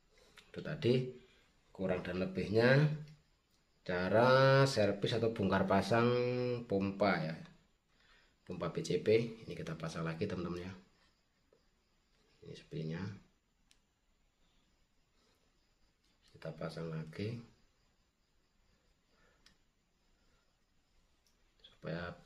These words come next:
pompanya enteng teman-teman ya, kita tarik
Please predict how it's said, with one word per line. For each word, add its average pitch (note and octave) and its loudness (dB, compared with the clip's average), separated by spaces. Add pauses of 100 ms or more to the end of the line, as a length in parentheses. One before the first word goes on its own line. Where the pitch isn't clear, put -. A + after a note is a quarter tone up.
(180)
pompanya F#2+ 0
enteng G#2 4
teman-teman F2 -6
ya, D#2+ -6 (1080)
kita E2+ -8
tarik D#2+ -6